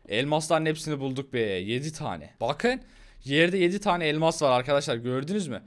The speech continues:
Şimdi şunu atarsak elmasları alırız. Oo, yedi tane, altı taneymiş be. Olamaz. Keşke bir tane daha olsaydı. Hatta on tane olsaydı. Şöyle bakalım hızlıca. Başka elmas var mıdır bir yerlerde?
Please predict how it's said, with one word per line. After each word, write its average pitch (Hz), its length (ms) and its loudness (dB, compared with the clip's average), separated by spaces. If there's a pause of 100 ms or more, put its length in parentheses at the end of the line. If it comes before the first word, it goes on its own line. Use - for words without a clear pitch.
(320)
Şimdi 135 200 -8
şunu 175 180 -4
atarsak 180 440 2
elmasları 151 520 2
alırız. 117 480 0 (480)
Oo, 180 480 2
yedi 165 280 2
tane, 185 260 -2
altı 135 320 0
taneymiş 117 500 -2
be. 85 320 -6 (640)
Olamaz. 147 440 2
Keşke 147 320 0
bir 143 80 -2
tane 147 240 2
daha 147 180 4
olsaydı. 139 320 0
Hatta 139 320 2
on 151 180 2
tane 143 280 -2
olsaydı. 90 400 -6 (440)
Şöyle 147 280 4
bakalım 160 380 6
hızlıca. 127 400 -2 (680)
Başka 127 300 2
elmas 165 340 2
var 185 120 6
mıdır 165 260 0
bir 131 60 -2
yerlerde? 120 560 0